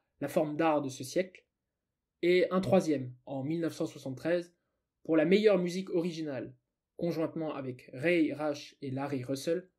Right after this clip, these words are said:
pour Les Feux de la Rampe. Il fut également nommé dans les catégories du meilleur acteur, du meilleur film et du meilleur scénario pour Le Dictateur,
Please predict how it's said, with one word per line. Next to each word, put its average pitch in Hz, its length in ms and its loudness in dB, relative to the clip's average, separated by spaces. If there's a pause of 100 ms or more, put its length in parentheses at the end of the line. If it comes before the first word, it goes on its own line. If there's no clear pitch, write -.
(300)
pour 170 420 -2 (180)
Les 156 100 2
Feux 170 160 0
de 160 60 2
la 147 100 2
Rampe. 131 240 -12 (920)
Il 196 100 0
fut 190 180 0
également 185 340 6
nommé 180 320 0
dans 151 180 -4
les 139 160 -4
catégories 165 540 0
du 143 120 -4
meilleur 156 320 2
acteur, 156 480 -4 (300)
du 143 80 -12
meilleur 165 280 2
film 190 380 -2 (420)
et 160 220 6
du 160 120 -2
meilleur 190 260 6
scénario 180 460 2
pour 170 220 2
Le 156 100 6
Dictateur, 175 600 -4